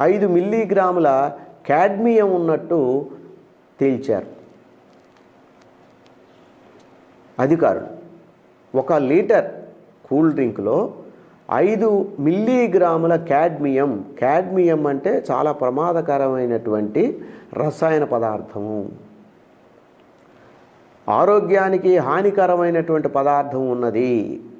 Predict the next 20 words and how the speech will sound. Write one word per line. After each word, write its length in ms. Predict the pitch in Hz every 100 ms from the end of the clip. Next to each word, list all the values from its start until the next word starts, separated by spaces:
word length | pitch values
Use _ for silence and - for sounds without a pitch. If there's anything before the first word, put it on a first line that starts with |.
| - -
అంటే 200 | 139 160
అర్థం 260 | 147 147 165
ఏమిటి 640 | 170 160 160 156 156 - - - -
అంటే 180 | 143 175
కూల్ 300 | 135 151 160
డ్రింక్ 240 | 165 156
తయారు 300 | 151 147 147
చేసేటప్పుడు 920 | 139 135 143 117 120 - 165 254 - - - - -
ఇది 200 | 170 220
కలుస్తోంది, 1120 | 143 135 127 - 113 104 98 117 104 - - - - - - _ _ _ _ _ _ _ _ -
తెలిసిపోతా 520 | 175 185 - - 226
ఉంది. 360 | 196 135 101 90 - - -
అయినప్పటికీ 540 | 165 220 226 226 240
కూల్ 240 | 233 214 208
డ్రింక్, 520 | 208 202 190 185 185 - - -
ఆ, 140 | - 160
తాగటం 520 | 156 156 165 160 151
మానేయట్లేదు 560 | 131 139 127 123 117
మనం. 400 | 107 104 104 95 85 - - - _ _ _ _ - -
అలాగే 600 | 165 185 175 156 175